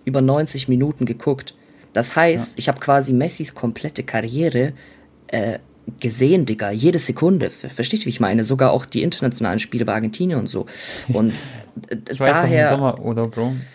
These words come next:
Speaker 2: da war ich, ähm, das war so drei Uhr nachts und du schreibst mir auf WhatsApp so, <laughs> „Hey, ich hab grad Argentinien geschaut“ oder so. Also irgendwas war da, ich weiß noch.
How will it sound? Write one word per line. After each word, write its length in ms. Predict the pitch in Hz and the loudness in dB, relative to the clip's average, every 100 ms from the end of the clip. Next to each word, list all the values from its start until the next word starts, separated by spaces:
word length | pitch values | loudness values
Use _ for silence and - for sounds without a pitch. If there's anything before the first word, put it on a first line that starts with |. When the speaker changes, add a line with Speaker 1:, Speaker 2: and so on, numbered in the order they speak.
| _ - | _ -14
Speaker 2:
da 120 | 110 | -2
war 140 | 113 | 2
ich, 240 | 127 127 - - | 2 0 -12 -2
ähm, 460 | 113 110 110 107 - _ _ _ _ _ | 0 2 0 -2 -6 _ _ _ _ _
das 140 | - | -2
war 80 | 143 | 2
so 80 | 135 | 2
drei 240 | 123 135 160 | 2 4 6
Uhr 80 | |
nachts 260 | 135 139 - | 6 4 2
und 100 | 131 | -2
du 80 | 117 | 0
schreibst 300 | 113 139 143 | 0 0 0
mir 80 | 127 | -2
auf 80 | 123 | 0
WhatsApp 240 | 135 131 | 0 -2
so, 240 | 127 123 135 - - | -4 -4 -2 -2 -2
<laughs> 300 | - - - | -6 -10 -6
„Hey, 140 | - 143 | 0 4
ich 40 | |
hab 100 | 147 | 4
grad 100 | 131 | 2
Argentinien 420 | 127 131 127 147 | 2 2 2 0
geschaut“ 340 | 139 127 117 113 | -2 0 0 0
oder 140 | 107 | -4
so. 80 | 107 | -2
Also 160 | 123 131 | -2 0
irgendwas 320 | 156 139 127 | 2 0 2
war 140 | 123 | 2
da, 200 | 117 110 - | 2 0 -2
ich 80 | |
weiß 160 | 117 113 | -2 -2
noch. 160 | 107 | -4